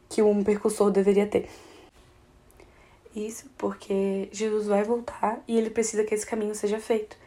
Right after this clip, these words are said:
Ele precisa de percussores que anunciem e preparem um caminho, assim como, é, a gente conversou no início ali que João fez. Então, João preparou,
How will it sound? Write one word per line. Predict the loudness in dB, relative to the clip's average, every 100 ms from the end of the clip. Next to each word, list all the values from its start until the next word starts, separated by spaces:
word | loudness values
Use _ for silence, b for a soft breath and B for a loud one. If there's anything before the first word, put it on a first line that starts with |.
| B B B
Ele | -10
precisa | -8 -2 -2
de | 0
percussores | -2 0 -6 -2 0 0 -4
que | -4
anunciem | -2 -2 -4 -4 -2
e |
preparem | -2 0 2 2 0 -2
um | -6
caminho, | -2 -2 -4 -8 B B B
assim | -6 -4 -4
como, | -2 -2 -2 -6 -8 -6
é, | -4 -2 -4
a | -6
gente | -6 -6
conversou | -4 -6 -2 -2
no |
início | -2 -4 -4
ali | -4 -6
que | -8
João | -6 -2 0 -2
fez. | -2 -4 -4 -8 B B B B B _
Então, | -4 -2 -2
João | 0 0 -2
preparou, | -2 -4 0 2 2 2